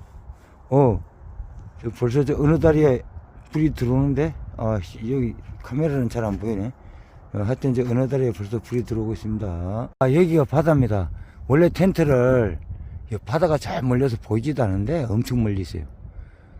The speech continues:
근데 바다 보고 치려다가 가만 보니까 생각을 잘못한 거야.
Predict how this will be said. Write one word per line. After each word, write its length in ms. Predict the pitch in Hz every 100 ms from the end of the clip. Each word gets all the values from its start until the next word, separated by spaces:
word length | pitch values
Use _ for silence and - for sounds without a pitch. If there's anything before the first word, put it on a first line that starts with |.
| - -
근데 180 | 104
바다 320 | 92 123 147 147
보고 180 | 131
치려다가 500 | 123 - 135 120 117 -
가만 280 | 117 123
보니까 480 | 120 123 - 160 113 - - - - - -
생각을 340 | - 175 190 165
잘못한 400 | 123 110 110 107
거야. 260 | 127 107